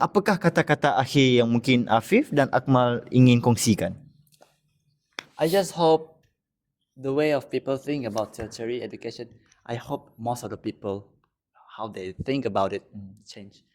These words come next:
Speaker 2: That's it. That's the only hope that I really wanted in our society, because end up, the, only the knowledge that can define the, our community,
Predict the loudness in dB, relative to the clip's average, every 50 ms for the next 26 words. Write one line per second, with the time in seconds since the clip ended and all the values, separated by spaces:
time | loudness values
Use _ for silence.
0 | _ _ _ _ _ _ _ _ -4 -4 -2 -2 -4 -6 -10 _ _ -10 -8 -8
1 | -6 -6 -8 -10 -8 -6 -4 -4 -2 -2 -2 -4 -4 -6 -8 -10 -10 -10 -6 -6
2 | -6 -6 -8 -8 -8 -8 -8 -8 _ -10 -8 -8 -8 -6 -6 -6 -6 -6 -6 -8
3 | -8 -8 -8 -8 -8 -8 -8 -10 -10 -10 -10 -10 -14 _ _ _ _ _ _ _
4 | _ _ -14 -12 -10 -10 -10 -10 -10 -12 -14 -14 -10 -10 -8 -8 -8 -10 -12 -14
5 | -18 -18 -18 -16 -12 -10 -10 -10 -10 -10 -10 -8 -4 -2 -2 -2 -4 -8 _ _
6 | _ _ _ _ _ _ _ _ -6 -6 -6 -4 -6 -6 -4 -4 -2 -2 -2 -2
7 | -2 -2 -2 -2 -4 -4 -6 -10 -14 -14 -16 _ -14 -14 -14 _ _ -8 -6 -6
8 | -6 -6 -8 -10 -10 -8 -8 -6 -6 -6 -8 -10 -12 -14 -14 -12 -8 -8 -8 -8
9 | -8 -12 -14 -18 _ -12 -10 -8 -8 -10 -10 -12 -10 -6 -4 -4 -4 -4 -6 -6
10 | -8 -8 -8 -8 -10 -12